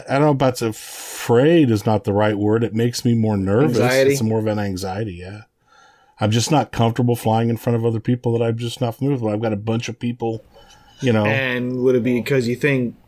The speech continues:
Speaker 2: you're not entertaining enough, or if you were, you might crash it?
Speaker 1: You know
Speaker 2: or
Speaker 1: what?
Speaker 2: you
Speaker 1: In front of the guys that we fly in front of all the time, meaning the R C H O guys, you got, you guys, it doesn't bother me a bit, but you, you guys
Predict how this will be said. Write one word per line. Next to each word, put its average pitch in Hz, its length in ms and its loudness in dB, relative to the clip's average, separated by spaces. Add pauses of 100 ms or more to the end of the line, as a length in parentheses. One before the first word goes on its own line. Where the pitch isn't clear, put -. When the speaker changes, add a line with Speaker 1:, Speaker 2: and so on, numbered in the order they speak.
(220)
Speaker 2:
you're 127 100 0
not 120 180 -2
entertaining 143 540 -2
enough, 202 420 -4
or 107 420 0
if 104 140 -6
you 107 80 -6
were, 120 300 2
you 123 180 2
might 101 240 -4
crash 131 380 -4
it? 143 300 0
Speaker 1:
You 165 80 4
know 190 160 4
Speaker 2:
or 202 60 6
Speaker 1:
what? 214 260 4
Speaker 2:
you - 220 -12
Speaker 1:
In 135 180 4
front 175 280 0
of 120 280 -2 (280)
the 120 180 -2
guys 143 500 2
that 110 140 -2
we 120 280 4
fly 139 460 0
in 131 160 2
front 127 260 0
of 135 140 0
all 135 120 2
the 139 80 0
time, 139 380 2
meaning 113 720 2 (600)
the 107 200 -2
R 113 160 2
C 120 200 0
H 117 220 0
O 113 140 2
guys, 110 480 -2
you 113 120 0
got, 113 280 -2
you 185 200 4
guys, 180 240 4
it 147 40 2
doesn't 131 160 4
bother 127 160 4
me 117 120 2
a 107 60 0
bit, 113 240 0
but 98 100 -8
you, 110 140 -2 (460)
you 123 160 -12
guys 120 400 -6